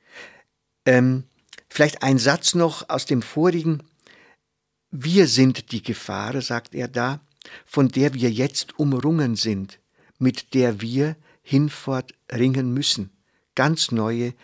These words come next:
nie gekannte Pflichten erstehen daraus dem rettenden Gemeindrang.“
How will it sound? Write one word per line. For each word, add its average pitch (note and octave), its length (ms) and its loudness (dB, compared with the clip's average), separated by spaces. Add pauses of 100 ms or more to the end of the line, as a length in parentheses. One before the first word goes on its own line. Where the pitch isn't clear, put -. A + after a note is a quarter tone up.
(180)
nie C#3 280 -2
gekannte A2+ 500 -2
Pflichten - 640 -8 (300)
erstehen B2+ 640 0
daraus F#2+ 640 -4 (260)
dem G#2+ 180 0
rettenden A2+ 640 -4
Gemeindrang.“ G#2+ 720 -8